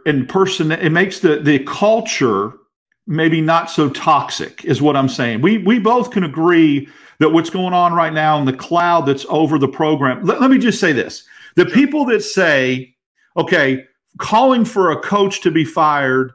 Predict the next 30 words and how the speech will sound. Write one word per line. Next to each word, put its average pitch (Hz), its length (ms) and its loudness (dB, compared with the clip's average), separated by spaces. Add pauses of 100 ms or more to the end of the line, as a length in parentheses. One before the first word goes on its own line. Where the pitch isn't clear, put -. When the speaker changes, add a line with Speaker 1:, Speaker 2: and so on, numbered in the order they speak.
(260)
Speaker 1:
in 156 100 0
the 156 80 -2
middle 185 300 4
of 180 60 2
the 170 100 2
season, 147 340 0
I'm 135 60 2
not 156 180 -2
saying 160 220 -2
you're 156 180 2
one 147 200 -2
of 135 100 0
them, 135 140 -2
but 139 120 -2
there's 151 200 0
a 156 40 0
lot 160 220 2
of 143 100 -4
our 131 200 0
listeners, 190 800 0
people 165 240 -2
that 135 80 4
watch 151 460 -2
this 165 140 2
show, 165 360 0
people 160 240 -2
that 135 120 0
write 147 260 0
about 160 240 0
Auburn, 156 380 0